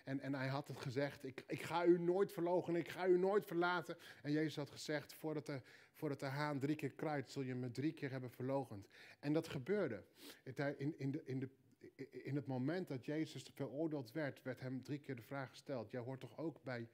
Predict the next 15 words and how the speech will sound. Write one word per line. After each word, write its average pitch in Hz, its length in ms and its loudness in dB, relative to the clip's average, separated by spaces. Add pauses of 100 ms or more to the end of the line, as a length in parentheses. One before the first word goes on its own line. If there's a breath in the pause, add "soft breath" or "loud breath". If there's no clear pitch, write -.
(120)
Jezus?" 117 640 -8 (360 soft breath)
En 123 140 -4
drie 135 200 0
keer 135 340 -2 (260 loud breath)
toe 135 320 0 (1040 soft breath)
kiest - 280 -12
hij 139 80 -2
het 127 200 -2
verkeerde 135 380 0
antwoord 135 520 -2
en 123 100 -4
zegt 127 240 -4
hij: 123 140 -6
"Nee, 113 440 -2
nee, 107 340 -8